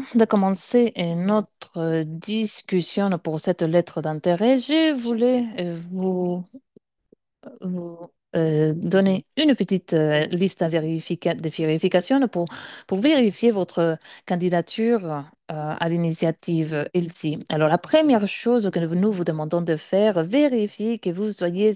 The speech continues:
une institution de sécurité qui arrive d'un pays qui contribue à la police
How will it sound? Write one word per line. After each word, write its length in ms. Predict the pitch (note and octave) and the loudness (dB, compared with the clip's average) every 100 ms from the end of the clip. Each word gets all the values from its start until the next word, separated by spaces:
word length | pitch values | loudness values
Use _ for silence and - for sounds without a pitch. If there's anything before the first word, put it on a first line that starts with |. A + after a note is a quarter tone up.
| - | 0
une 140 | F#3+ | -4
institution 680 | F3 F3+ E3+ E3+ - G3 G#3 | -4 -6 -6 -6 -4 -2 0
de 200 | F3 D#3+ | 0 -2
sécurité 880 | E3+ D#3+ F3 F3 F#3 - G#3+ A#3+ A3 | -2 -2 -2 0 -2 0 2 2 0
qui 380 | - G3 A3+ | -4 -2 0
arrive 720 | G3 D#3+ F3 G#3+ A#3 F#3 E3 D#3 | 0 -2 -2 -2 -2 -2 -2 -4
d'un 500 | F3 F#3 F#3 G#3 G3+ | -6 -2 0 0 -2
pays 380 | - F3 F#3+ | -2 -2 -2
qui 100 | F#3+ | -2
contribue 460 | F3+ E3+ - E3 F#3+ | -4 -4 -2 0 2
à 40 | |
la 120 | D#3+ D#3 | 2 2
police 560 | E3 E3 G3 G3 - | -2 -2 0 -2 -2